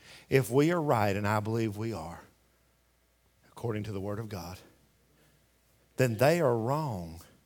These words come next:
And if they're wrong, they've got a serious problem. So no wonder when they hear the truth, the Bible says they're moved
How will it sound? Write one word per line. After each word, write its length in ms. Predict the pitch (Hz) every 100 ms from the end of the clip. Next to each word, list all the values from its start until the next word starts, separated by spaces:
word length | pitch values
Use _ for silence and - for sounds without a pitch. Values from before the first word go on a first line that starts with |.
| _ _ _ _ _ _ _ _ - -
And 120 | 147
if 120 | 131 107
they're 200 | 175 170
wrong, 480 | 151 180 151 120
they've 180 | 117 160
got 140 | 143 110
a 80 |
serious 1040 | 101 - - 160 160 156 156 156 143 - - - _ _ _ _ _
problem. 540 | - 131 104 78 76 80 - - - _ _ _ _ _ _ _ _ _ _ _ _ _ _ _ _ -
So 140 | 113
no 180 | 120 151
wonder 420 | 151 160 131 117
when 160 | 120 113
they 140 | 123
hear 200 | 110 117
the 80 | 104
truth, 580 | - 117 104 92 - - _ _ _ _ _ _ _ _ _ _ _
the 60 | -
Bible 280 | 113 107
says 240 | 104 113 101
they're 140 | 104
moved 800 | 98 110 127 120 95 87 87 90